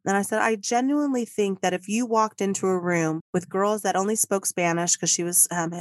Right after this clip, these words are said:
Latin, she was Hispanic. I said, "You will be able to influence and change lives everywhere you go and be an example of what a Mexican American can do in our country. And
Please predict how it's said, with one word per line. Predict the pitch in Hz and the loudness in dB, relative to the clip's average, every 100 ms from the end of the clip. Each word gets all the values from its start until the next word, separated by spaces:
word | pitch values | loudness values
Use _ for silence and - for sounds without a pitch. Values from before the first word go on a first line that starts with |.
| - | -10
Latin, | 180 170 - 185 190 | 0 0 0 -2 -4
she | - | -6
was | 175 - | -6 -4
Hispanic. | 180 - 165 165 - _ - | -2 -2 -2 -4 -8 _ -2
I | 185 | 0
said, | 185 185 180 _ _ | 0 -2 -4 _ _
"You | 185 208 254 | -6 0 2
will | 277 277 | 2 0
be | 226 | 0
able | 214 202 | 2 0
to | 196 202 | -2 0
influence | 214 226 220 208 196 | 0 0 0 0 0
and | 185 | -2
change | - 185 185 185 | 0 2 0 0
lives | 175 170 165 165 165 - - | 0 2 2 0 -2 -6 -2
everywhere | 185 190 202 185 180 | 0 2 0 2 0
you | 175 185 | 0 -2
go | 185 165 165 160 160 | 0 2 2 0 -2
and | 170 175 | -4 -2
be | 202 208 | 2 2
an | |
example | 208 190 185 185 175 175 | 2 0 0 0 0 0
of | 170 | 0
what | 170 170 170 - | 2 2 2 -4
a | - | -2
Mexican | 190 196 - - 185 | 0 0 -2 -2 -2
American | 175 170 170 - 170 | 0 -2 -4 -6 -8
can | 180 | -6
do | 170 214 | 0 0
in | 208 | 2
our | 156 | -2
country. | - 175 - 196 202 _ - | -6 -12 -12 -18 -20 _ 0
And | 185 | 0